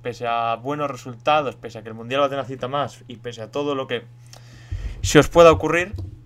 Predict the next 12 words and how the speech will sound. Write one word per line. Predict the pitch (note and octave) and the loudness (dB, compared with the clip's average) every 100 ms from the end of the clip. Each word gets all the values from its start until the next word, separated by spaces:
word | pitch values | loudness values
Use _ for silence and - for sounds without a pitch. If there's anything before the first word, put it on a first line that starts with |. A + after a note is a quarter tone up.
| - - | -16 -6
una | D#3 D#3 | 0 2
de | C#3+ | 2
las | B2+ | 0
ediciones | C3+ C3+ C#3+ C3 | -4 -6 -8 -2
más | C3 - | -2 -2
tristes | C#3 A#2 D#3+ C#3 | -10 -6 -6 -4
de | B2+ A2+ A2 G#2+ | -4 -4 -6 -8
la | |
historia | G#2+ A2 B2 | -8 -4 -4
de | |
este | A2+ G#2+ | -4 -6
programa. | A#2+ D3+ C3 | 2 2 0